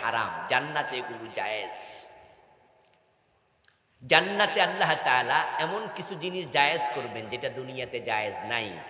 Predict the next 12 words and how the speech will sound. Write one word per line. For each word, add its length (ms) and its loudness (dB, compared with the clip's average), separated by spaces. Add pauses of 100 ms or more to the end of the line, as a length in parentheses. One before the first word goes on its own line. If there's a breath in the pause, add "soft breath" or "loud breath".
(220 loud breath)
যেমন 400 0
দুনিয়াতে 460 -2
একজন 420 -2
পুরুষের 440 -4
জন্য 340 -6
বউ 140 2
থাকবে 380 0
একসাথে 460 -2
সর্বোচ্চ 500 -6
কতজন? 580 0 (1120 loud breath)
জান্নাতে 520 4
আল্লাহ 260 4